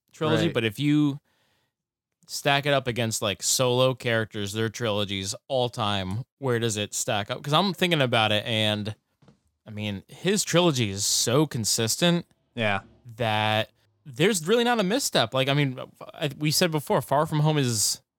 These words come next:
Speaker 1: the weakest out of the three, but we still really like it. And, uh, all the other Marvel trilogies, like Sam Raimi Spider-Man, Spider-Man three sucks. Like, the Captain America movies,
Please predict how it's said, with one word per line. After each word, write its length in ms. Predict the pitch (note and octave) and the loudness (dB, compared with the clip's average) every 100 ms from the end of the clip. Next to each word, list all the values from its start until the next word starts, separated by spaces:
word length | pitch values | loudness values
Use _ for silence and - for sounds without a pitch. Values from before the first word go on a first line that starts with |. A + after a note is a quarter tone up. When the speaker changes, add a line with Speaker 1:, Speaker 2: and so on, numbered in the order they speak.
| _ _ | _ _
Speaker 1:
the 160 | C3+ C3 | -6 -4
weakest 420 | A2+ D3 E3+ C3+ | 0 0 0 0
out 200 | B2 A2+ | 0 0
of 240 | A2 G2 F#2+ | -2 -6 -4
the 220 | G#2 F#2+ | -4 -4
three, 460 | - A#2+ E3 E3 A#2 | -6 -2 2 2 2
but 400 | G#2+ G2+ F#2+ - _ _ _ | 0 0 0 -4 _ _ _
we 80 | B2 | -12
still 240 | - F#3 | -2 0
really 240 | D3+ A2+ F#2 | 2 0 0
like 260 | F#2+ D3 | -2 -2
it. 160 | B2 F#2+ | -2 -4
And, 380 | A2+ G#2+ G2+ G2 | -4 -4 -4 -4
uh, 380 | G2+ F#2+ F#2+ A2 _ _ _ | -4 -2 -2 -4 _ _ _
all 140 | F3 | 0
the 80 | G3 | 2
other 140 | F#3 D#3+ | 4 4
Marvel 300 | C#3+ C#3+ A#2 | 4 2 0
trilogies, 720 | A#2+ A2 G#2 G#2 G#2 G2+ - _ _ _ _ | 0 0 0 -2 -2 -2 -4 _ _ _ _
like 220 | A2 F#2 _ _ | -8 -8 _ _
Sam 240 | - E3+ D#3 | -4 0 4
Raimi 240 | D#3 C#3 | 4 2
Spider-Man, 560 | - C3+ A#2+ G#2+ G2 G2 | 2 2 4 2 0 -4
Spider-Man 440 | - C3+ B2+ A2+ | -2 0 2 2
three 200 | G#2+ A2 | 0 -6
sucks. 480 | G2 A#2 G#2 - - | -2 -2 -2 -2 0
Like, 260 | C3 G#2 _ _ _ _ _ | 0 -2 _ _ _ _ _
the 80 | C3 | -4
Captain 320 | D3+ D3 C#3 | -2 0 0
America 340 | B2+ B2 A#2+ | 2 4 2
movies, 640 | A2+ G2+ F#2+ F#2+ G2 - | 0 0 -2 -4 -2 -4